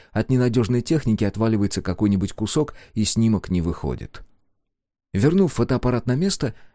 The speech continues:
Эмори выдвигает следующий ящик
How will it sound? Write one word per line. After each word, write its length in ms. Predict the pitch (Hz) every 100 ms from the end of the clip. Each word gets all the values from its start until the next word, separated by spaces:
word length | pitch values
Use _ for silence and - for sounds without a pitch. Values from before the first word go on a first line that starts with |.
| -
Эмори 360 | 139 135 123 123
выдвигает 720 | 92 120 110 127 117 120 107
следующий 560 | - 110 87 78 - 92
ящик 500 | 131 143 - 120